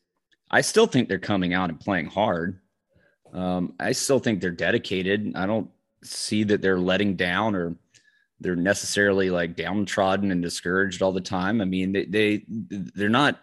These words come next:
you know, joyous and jubilant because they haven't been winning, or we have three losses and the offense hadn't been moving the ball. But, you know, I still see the fire out there on defense and, you know, some kids that, bless their heart, are trying on offense, but, um, it's just not coming together. So I think what we need to look forward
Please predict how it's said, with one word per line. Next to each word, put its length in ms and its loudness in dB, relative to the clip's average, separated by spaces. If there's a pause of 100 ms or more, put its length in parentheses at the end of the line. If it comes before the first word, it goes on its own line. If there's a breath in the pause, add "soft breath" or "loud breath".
you 120 0
know, 100 0 (160)
joyous 480 2
and 140 -4
jubilant 400 -2
because 200 -6
they 80 -6
haven't 260 2
been 360 -2
winning, 400 -2
or 60 -2
we 100 -2
have 100 -4
three 160 0
losses 440 2
and 100 -6
the 80 -4
offense 320 -4
hadn't 240 -4
been 160 -4
moving 220 -2
the 40 -8
ball. 300 0
But, 240 0 (420 soft breath)
you 80 -4
know, 60 2
I 60 2
still 160 -2
see 160 -2
the 60 -2
fire 340 2
out 120 0
there 140 0
on 80 0
defense 600 -4
and, 240 -2 (500 soft breath)
you 100 -6
know, 120 0
some 320 -4
kids 300 0
that, 100 -4
bless 260 2
their 100 0
heart, 220 2
are 100 0
trying 300 -2
on 120 0
offense, 520 -4
but, 320 -8
um, 180 -2
it's 120 -10
just 180 -4
not 160 -2
coming 220 0
together. 480 -4
So 400 0 (600 soft breath)
I 120 2
think 180 4
what 140 6
we 100 4
need 160 2
to 60 -2
look 180 -4
forward 540 0